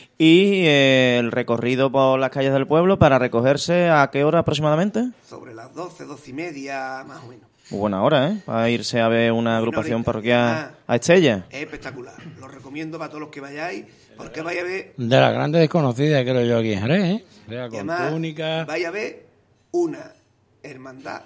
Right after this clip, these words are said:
Speaker 2: sentía.
Speaker 1: Que la gente la lleva
Speaker 2: Que se
Speaker 1: consigo.
Speaker 2: lleva, que lo vaya a ver. Vaya a ver gente en la calle,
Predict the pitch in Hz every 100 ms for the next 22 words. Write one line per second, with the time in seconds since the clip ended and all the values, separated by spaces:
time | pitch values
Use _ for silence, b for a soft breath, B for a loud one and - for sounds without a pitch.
0 | - 165 160 139 117 - _ _ _ _
1 | _ _ _ _ _ _ _ _ - 147
2 | 147 185 196 208 196 190 175 170 160 127
3 | 101 101 110 131 123 107 90 85 - _
4 | 127 120 160 139 104 98 - 139 143 147
5 | 143 131 135 131 139 135 135 147 143 143
6 | 143